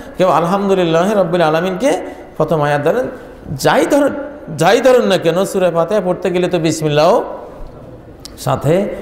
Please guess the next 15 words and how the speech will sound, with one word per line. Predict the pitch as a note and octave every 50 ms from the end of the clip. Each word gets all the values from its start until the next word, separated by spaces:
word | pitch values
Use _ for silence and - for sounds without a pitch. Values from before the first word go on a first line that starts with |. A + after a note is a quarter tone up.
| - -
যতবারে | E3+ E3 D#3+ D#3+ F3+ F3 F3+ F3 F#3+ F#3+ F3
পড়বেন | E3+ D3+ D3+ D#3 D3+ C#3
ততবারই | C#3+ C#3 C#3+ D3+ C#3 C#3+ D3 F#3+ A#3+ C#4+ D4 - - - - - - - - - - - - - - - - - - - - - - - - - D#3
এটা | D#3+ E3 D#3 D3+ D3
লাগবেই। | C#3 C#3 C#3+ C3+ B2+ E3 F3 E3+ D#3 C#3 A#2+ A2+ - - - - - - C3+
এখন | C#3+ F#3 F3
আপনি | E3+ E3+ E3 F3 F3+ F#3 F3
এটাকে | D#3+ F3 E3+ E3+ G3 F3 C#3 C3
আয়াত | C3+ C#3+ D#3 F3+ F3+ A#3+
হিসেবে | A#3+ C#4 C4+ C#4+ C#4 C#4
পড়েন | C4 C#4 D4+ D#4+ C#4+ A3+ E3+ C#3+ - - - - - - F#3 G3
না | G#3 G#3 G3+ F#3+ E3+ D#3+
বিসমিল্লাহ | G3 F#3+ G3 - G3+ G3+ G3 F#3+ F#3 F3+ F3+ F3+ E3+ E3+ - - - F3
এটা | E3+ F3+ E3+ - -
শুরুর | - A3 A3 A#3+ B3